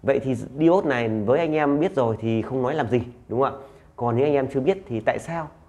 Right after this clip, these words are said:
nhà sản xuất lại phải đặt một con diode ở đây? Bởi vì cái này thì nó lại liên quan đến, ờ, mạch tìm xe, đúng không ạ? Của hệ thống khóa thông minh. Khi, à, ta bấm, ờ, tìm xe thì từ trong, ờ, bộ điều khiển khóa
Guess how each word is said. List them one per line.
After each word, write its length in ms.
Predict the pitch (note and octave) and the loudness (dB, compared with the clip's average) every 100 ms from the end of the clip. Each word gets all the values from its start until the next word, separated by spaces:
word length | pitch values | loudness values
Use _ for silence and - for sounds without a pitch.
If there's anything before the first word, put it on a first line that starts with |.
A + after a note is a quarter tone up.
| - - - - _ | -20 -20 -20 -20 _
nhà 140 | A#2 | -4
sản 160 | A2 E2+ | -2 -4
xuất 380 | E3 F#3 - - | -2 -4 -4 -4
lại 160 | G2+ | -4
phải 140 | F#2+ F#2+ | -4 -2
đặt 200 | G2+ G#2 | 0 -2
một 80 | G2 | -2
con 100 | A#2 | -2
diode 220 | A#2+ D#3 | -2 -2
ở 40 | G2+ | -2
đây? 140 | A#2 - - - - - - | -4 -6 -18 -20 -20 -20 -6
Bởi 160 | G2 | -4
vì 300 | F#2+ G#2 G2+ F#2 - - - | 0 0 0 -2 -14 -20 -6
cái 120 | C3+ | -4
này 180 | A#2 G#2 | -2 -4
thì 80 | F#2+ | -2
nó 80 | A#2 | -2
lại 120 | G#2 | 0
liên 220 | A2+ B2 | 0 0
quan 320 | A#2+ A2+ G#2+ | 0 -2 -2
đến, 280 | G2+ G2+ C#3 | -2 -2 -4
ờ, 180 | C#3 A#2 | -6 -4
mạch 160 | G#2+ - - | -6 -6 -4
tìm 180 | G2+ | -4
xe, 320 | F2+ C#3 C3+ - - - | -4 -6 -8 -10 -20 -10
đúng 140 | A2+ | -6
không 100 | A#2+ | -4
ạ? 140 | - - | -6 -12
Của 140 | F2+ | -12
hệ 180 | E2+ F2 | -10 -10
thống 220 | F2+ A2 | -8 -10
khóa 160 | - G#2+ | -10 -10
thông 140 | A#2+ | -2
minh. 200 | C3+ - - - - - | -2 -2 -12 -20 -20 -6
Khi, 180 | C3 B2+ | 0 2
à, 120 | A2+ | 2
ta 120 | A2+ | 2
bấm, 300 | G#2+ G2+ D3 | 0 0 -2
ờ, 460 | D#3+ B2 A2+ G#2+ G2+ - - _ | -2 -2 -2 -4 -8 -18 -20 _
tìm 140 | - G2 | -4 -4
xe 200 | - C3+ A2+ - - | -4 -6 -8 -18 -16
thì 460 | - G#2 G2+ F#2+ F#2 F2 - - | -4 0 2 2 0 -4 -16 -6
từ 320 | A#2 A#2+ A#2 | 2 4 4
trong, 320 | A2+ C3+ B2+ B2+ | 2 0 2 2
ờ, 380 | B2 A#2+ A#2 A#2 | 2 0 -2 0
bộ 200 | A2+ A2 | 0 2
điều 100 | - | -2
khiển 240 | - E2 | -4 -10
khóa 260 | D#2+ F#2+ | -10 -8